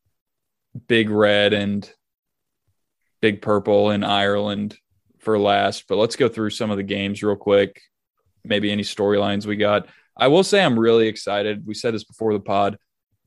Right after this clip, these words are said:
I'm really excited for the Austin P Western Kentucky game at eleven to give me a little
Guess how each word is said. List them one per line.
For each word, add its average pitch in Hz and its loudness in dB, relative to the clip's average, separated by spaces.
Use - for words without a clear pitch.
I'm 117 -2
really 135 6
excited 113 0
for 113 -4
the 104 -8
Austin 107 -4
P 113 -6
Western 107 -2
Kentucky 110 -10
game 107 -4
at 101 -2
eleven 113 0
to - -20
give 110 -4
me 104 -2
a 104 0
little 107 0